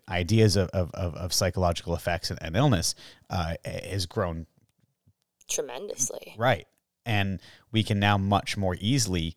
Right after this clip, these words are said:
Speaker 1: look back and pinpoint some of these things, or, you know, economic and social stressors, uh, as well. We're much more comfortable even just having a casual conversation about some of these things.
Speaker 2: Right.
Speaker 1: Much less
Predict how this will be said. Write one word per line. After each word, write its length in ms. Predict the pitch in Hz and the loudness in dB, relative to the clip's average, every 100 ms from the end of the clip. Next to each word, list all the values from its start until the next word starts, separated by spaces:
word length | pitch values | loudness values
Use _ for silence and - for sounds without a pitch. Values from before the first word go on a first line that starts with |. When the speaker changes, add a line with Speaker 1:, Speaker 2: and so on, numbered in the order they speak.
| _ _ _ _ | _ _ _ _
Speaker 1:
look 280 | 92 104 - | 2 2 2
back 360 | - 107 101 - | 4 6 6 2
and 120 | 85 | 2
pinpoint 600 | - 139 147 - 98 - | 4 4 0 0 0 0
some 180 | - 90 | 0 0
of 80 | 87 | 0
these 240 | 82 - | -2 -2
things, 460 | 107 104 85 80 - | 0 2 0 -2 -2
or, 320 | 104 101 98 92 - - | 2 4 4 2 -8 -14
you 80 | - | -4
know, 100 | 101 - | -2 2
economic 560 | 101 104 104 131 90 | 0 0 -2 -2 -4
and 80 | 87 | -2
social 320 | - 117 131 | 0 2 2
stressors, 580 | 117 - - - - - - | 0 -2 -6 -8 -10 -12 -2
uh, 300 | 98 87 85 - | 2 4 2 0
as 160 | 90 | -2
well. 180 | 95 113 | 2 2
We're 140 | 85 | 2
much 220 | 87 101 - | 0 -2 -4
more 80 | |
comfortable 720 | 98 - 131 135 - 95 73 - _ | -10 -8 -6 -6 -4 -4 -4 -10 _
even 220 | 107 101 | -4 -2
just 140 | 95 - | 0 -2
having 300 | - 107 87 | 0 2 0
a 40 | |
casual 480 | - - 120 151 123 | -6 -4 -4 -2 -4
conversation 640 | - 85 80 - 76 - - | -4 -6 -6 -8 -8 -8 -6
about 240 | 92 87 | -4 -4
some 160 | - 87 | -4 -4
of 60 | |
these 160 | 80 73 | -6 -8
things. 340 | - 71 - - - | -8 -10 -14 -18 -10
Speaker 2:
Right. 260 | 156 156 - | -8 -8 -8
Speaker 1:
Much 460 | 101 101 117 - | -2 4 4 2
less 380 | 101 98 92 - | 4 4 4 0